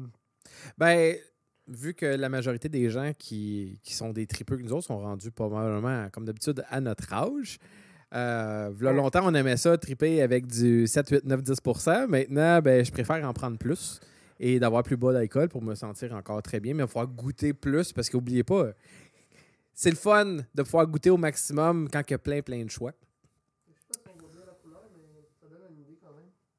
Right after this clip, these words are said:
Speaker 1: Ouais. Fait que, euh,
Speaker 2: Et oui, ça va être les, les, les, les verres officiels de la microbrasserie. Euh, pas le même logo, mais, euh, les verres officiels vont être, euh, ce type de verre-là.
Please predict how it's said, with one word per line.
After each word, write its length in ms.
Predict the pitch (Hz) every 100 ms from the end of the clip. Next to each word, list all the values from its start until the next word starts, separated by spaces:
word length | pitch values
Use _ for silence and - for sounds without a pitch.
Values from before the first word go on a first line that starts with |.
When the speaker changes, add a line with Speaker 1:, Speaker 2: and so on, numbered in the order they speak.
| _ -
Speaker 1:
Ouais. 120 | 156 143 _ _ - _
Fait 140 | 139
que, 160 | - 131
euh, 580 | 120 113 107 104 101 98 _ _
Speaker 2:
Et 80 | 277
oui, 240 | 277 302 330
ça 120 | 208
va 120 | 214
être 80 | 226
les, 200 | 202 196
les, 280 | 175 175 175
les, 220 | 156 156
les 200 | 156 147
verres 280 | 143 170 170
officiels 520 | 170 - - 190 185
de 100 | 160
la 200 | 165 156
microbrasserie. 920 | 147 147 165 151 170 151 - 185 233 247
Euh, 60 |
pas 160 | 160 208
le 80 | 196
même 160 | 185
logo, 320 | 190 170 381 349
mais, 240 | 196 190
euh, 320 | 185 175 175 - - -
les 120 | 180
verres 220 | 190 196 208
officiels 360 | - - 214
vont 140 | 190 180
être, 200 | 175 175
euh, 240 | 160 160
ce 100 | 156
type 240 | 160 - 196
de 100 | 180
verre-là. 480 | 165 160 156 180